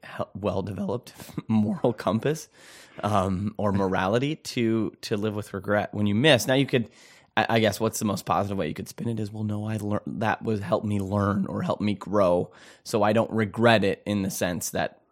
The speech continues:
without that I couldn't have learned from it," or something like that.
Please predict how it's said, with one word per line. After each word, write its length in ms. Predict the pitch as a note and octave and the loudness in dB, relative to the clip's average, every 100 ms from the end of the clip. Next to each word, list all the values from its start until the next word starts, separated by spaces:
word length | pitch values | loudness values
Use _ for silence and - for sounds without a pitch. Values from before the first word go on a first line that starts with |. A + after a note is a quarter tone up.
| _ _ - - | _ _ -14 -6
without 440 | G#2+ A2 G2+ F2 | -4 0 0 2
that 140 | G2 F#2+ | 0 -2
I 80 | |
couldn't 220 | - G#2+ F#2 | -2 -4 -4
have 140 | - | -6
learned 300 | C#2 F#2+ B2 | -4 -2 0
from 180 | - D3 | -2 -2
it," 140 | E3 F3 | -2 -6
or 80 | |
something 380 | E3+ F3 E3+ F3 | -6 -8 -6 -6
like 160 | E3+ E3 | -6 -6
that. 240 | F#3 F#3 | -6 -6